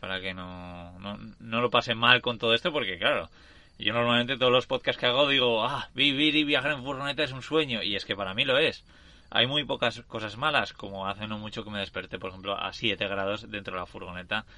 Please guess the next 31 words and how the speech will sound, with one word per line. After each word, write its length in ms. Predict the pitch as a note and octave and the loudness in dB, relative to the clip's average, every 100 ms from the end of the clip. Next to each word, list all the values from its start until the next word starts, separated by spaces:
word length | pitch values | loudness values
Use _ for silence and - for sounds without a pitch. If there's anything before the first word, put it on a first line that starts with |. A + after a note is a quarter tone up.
| - - | -20 -20
cuando 760 | - G2+ F2 F2 E2+ E2+ E2 | -16 -14 -14 -8 -8 -6 -8
es 220 | F2+ F2+ F#2 E2+ | -8 -10 -14 -14
principios 420 | F#2 F#2 G2+ G#2+ G2 | -14 -10 -2 0 0
de 60 | |
octubre, 480 | F#2 - C#3 C3+ F3+ - - - - - - - | -2 -4 -2 0 -2 -6 -20 -20 -20 -20 -10 4
pero, 460 | E3 E3+ G3 G3+ - - | 6 6 4 0 -6 -2
eh, 200 | A#2+ A2 | 2 4
la 120 | A2 | 4
mayoría 360 | A2+ A2+ A#2 C3 | 4 4 4 2
de 40 | |
cosas 220 | C#3 C#3+ | 0 -4
son 160 | - A#2+ | -4 -2
buenas. 300 | G2+ F2 D#2+ | -2 -2 -6
Pero 160 | F#2 | -8
claro, 160 | G#2 - - - | -6 -6 -10 -6
habréis 320 | F#2 G2 G#2+ | -4 -2 -4
escuchado 360 | A2 A#2+ B2+ | -8 -2 0
todo 180 | A#2+ B2 | 4 6
esto 280 | B2+ - F#3 | 4 2 -6
y 120 | - G2 | -6 -8
diréis, 320 | F2 E2 - | -8 -10 -12
hostia, 400 | - - - A2 - - - - - - - - | -18 -20 -16 -16 -16 -18 -20 -20 -20 -20 -20 -12
por 140 | - F#2 | -6 -4
lo 60 | |
menos 220 | G2+ B2 B2+ | 0 2 4
yo 120 | C#3+ | 4
no 60 | |
me 80 | D3 | 4
acerco 260 | B2+ B2 A2 | 4 2 0
a 40 | |
Mataró. 380 | G#2 - G#2+ B2 | 0 4 4 4